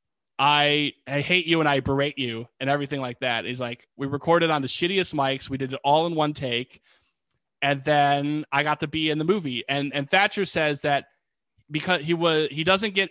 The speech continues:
any residuals or any checks for, you know, the, um, the, the role of the punk, but he does get eight dollar, eight cent checks every ever so often for the song itself,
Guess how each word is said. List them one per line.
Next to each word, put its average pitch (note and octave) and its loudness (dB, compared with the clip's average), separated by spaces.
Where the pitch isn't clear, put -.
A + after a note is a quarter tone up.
any E3 2
residuals C#3 -4
or C3+ -4
any C#3 -4
checks - -4
for, B2 -4
you C3+ -6
know, B2 -2
the, A#2+ -2
um, A2+ -4
the, B2+ -4
the C3 -2
role F#3 6
of F3+ 2
the D3+ -2
punk, B2+ -2
but D3 4
he D3+ 4
does E3 4
get F3 0
eight D3+ 0
dollar, C#3+ 2
eight E3 0
cent D3+ -2
checks - -4
every C#3+ 0
ever C3+ -2
so C#3 0
often B2 -4
for C3 -4
the B2+ -4
song B2+ -2
itself, A2 -8